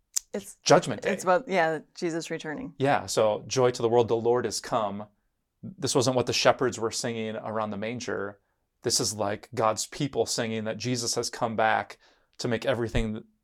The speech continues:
Speaker 2: that's broken and bad be gone,
Speaker 1: Mm-hmm.
Speaker 2: and a whole new world that he's gonna give to us. So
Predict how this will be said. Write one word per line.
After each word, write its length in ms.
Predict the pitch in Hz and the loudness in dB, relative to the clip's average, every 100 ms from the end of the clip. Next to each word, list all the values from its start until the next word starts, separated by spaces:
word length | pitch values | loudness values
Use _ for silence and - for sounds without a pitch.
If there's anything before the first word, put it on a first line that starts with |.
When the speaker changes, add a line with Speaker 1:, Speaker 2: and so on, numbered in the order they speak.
| _ | _
Speaker 2:
that's 200 | 113 - | -6 -6
broken 420 | 104 110 120 123 | 4 8 8 6
and 160 | 113 95 | -2 0
bad 400 | 110 110 107 101 110 | 0 2 0 -2 -8
be 120 | 101 | -8
gone, 560 | 95 101 107 104 110 - 175 160 - | -4 -2 -2 -4 -10 -14 -16 -20 -18
Speaker 1:
Mm-hmm. 200 | 160 165 - | -18 -18 -12
Speaker 2:
and 340 | 110 110 107 - | -8 -6 -6 -8
a 60 | |
whole 280 | - 131 123 | -2 2 2
new 180 | 117 113 | 2 0
world 380 | 101 113 127 104 | 2 4 4 2
that 100 | 95 | -4
he's 160 | 98 98 | -6 -10
gonna 160 | 98 | -6
give 160 | 101 117 | -4 -4
to 140 | - | -6
us. 320 | - - - - _ _ _ _ _ - | -10 -8 -10 -10 _ _ _ _ _ 0
So 320 | - 113 | 4 4